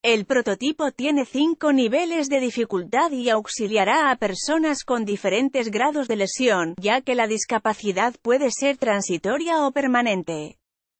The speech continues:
De esta manera, el paciente podrá ejercitar los músculos de la muñeca mediante una pelota que se mueve a través de un plano y este en coalición cambia de color para fortalecerlos.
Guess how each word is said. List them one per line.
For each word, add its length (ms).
De 260
esta 280
manera, 540
el 200
paciente 560
podrá 420
ejercitar 640
los 220
músculos 560
de 100
la 100
muñeca 540
mediante 560
una 300
pelota 500
que 140
se 160
mueve 360
a 120
través 420
de 140
un 120
plano 400
y 180
este 300
en 120
coalición 680
cambia 440
de 100
color 300
para 280
fortalecerlos. 1300